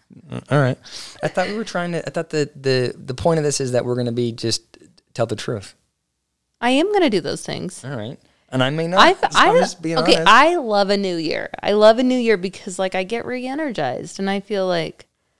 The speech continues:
Speaker 1: I have a cli-, <laughs> I had a
Speaker 2: Mm-hmm.
Speaker 1: client I met with, like, two days ago,
Speaker 2: <laughs>
Speaker 1: and we were talking about New Year's resolutions, and he was like, "I hate New Year's resolutions."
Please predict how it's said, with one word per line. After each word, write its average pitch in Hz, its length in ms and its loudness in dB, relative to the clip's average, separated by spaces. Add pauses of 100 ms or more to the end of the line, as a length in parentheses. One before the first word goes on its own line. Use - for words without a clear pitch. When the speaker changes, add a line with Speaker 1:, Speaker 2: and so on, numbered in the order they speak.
(760)
Speaker 1:
I - 60 -6
have 131 100 2
a 117 60 2
cli-, - 180 -8
<laughs> - 40 -8
I 117 60 -2
had 123 460 -4
a 131 60 -8
Speaker 2:
Mm-hmm. 165 100 -2
Speaker 1:
client 113 260 -6
I 110 40 -8
met 110 200 -8
with, 110 240 -10 (200)
like, 92 240 -10
two 117 100 -4
days 104 220 -2
ago, 113 280 -2 (160)
Speaker 2:
<laughs> - 160 -20
Speaker 1:
and 320 140 2 (260)
we 113 40 -4
were 110 80 -2
talking 107 300 -6
about 101 260 -2
New 104 100 -2
Year's 104 200 -4
resolutions, 98 500 -4
and 85 80 -12
he 98 60 -4
was 95 140 -8
like, 80 220 -12 (380)
"I 127 80 -4
hate 117 420 -6
New 95 100 -12
Year's 87 260 -18
resolutions." 82 680 -10